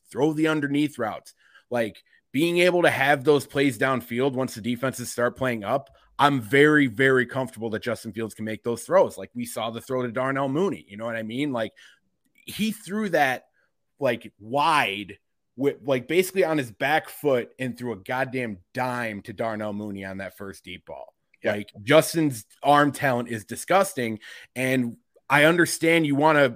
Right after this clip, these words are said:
Speaker 1: utilize that, you wanna put that on display at all times, and maybe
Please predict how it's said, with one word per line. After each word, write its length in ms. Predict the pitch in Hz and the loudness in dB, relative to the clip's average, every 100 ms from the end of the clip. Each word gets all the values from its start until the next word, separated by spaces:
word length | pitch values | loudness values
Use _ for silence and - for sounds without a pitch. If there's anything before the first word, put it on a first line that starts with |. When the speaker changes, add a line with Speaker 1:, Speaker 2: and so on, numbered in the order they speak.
| 123 | -4
Speaker 1:
utilize 680 | 127 175 196 160 143 120 | -4 0 4 6 6 4
that, 220 | 120 127 110 | 0 -2 -2
you 80 | |
wanna 220 | 117 147 147 | -4 -4 -2
put 220 | 165 160 | -2 2
that 120 | 156 | 4
on 140 | 160 | 4
display 340 | 147 - 160 160 | 2 -4 2 4
at 60 | |
all 160 | 156 147 | 6 4
times, 400 | 165 160 127 107 | 0 0 -2 -4
and 100 | 117 | -6
maybe 380 | 117 139 156 | -4 -2 -4